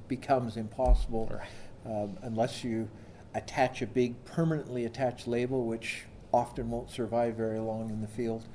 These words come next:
Speaker 1: or, or etch with very, very small writing that nobody can read anyway. So anchorage connectors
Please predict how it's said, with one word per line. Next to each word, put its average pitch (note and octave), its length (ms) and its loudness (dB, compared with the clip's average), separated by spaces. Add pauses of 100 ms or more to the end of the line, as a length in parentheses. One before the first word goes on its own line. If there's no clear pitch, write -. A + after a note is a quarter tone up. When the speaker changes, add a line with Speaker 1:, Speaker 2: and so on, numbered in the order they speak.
(460)
Speaker 1:
or, A2 240 -6
or A#2+ 400 4
etch - 480 -4 (400)
with B2+ 220 4
very, C3 300 8
very B2 200 4
small A#2 360 2
writing A#2 400 4
that G#2+ 140 -4
nobody A#2 280 0
can A#2 180 -6
read A#2 220 2
anyway. A2+ 520 0 (800)
So B2+ 440 4
anchorage F#3 360 2
connectors C#3 800 0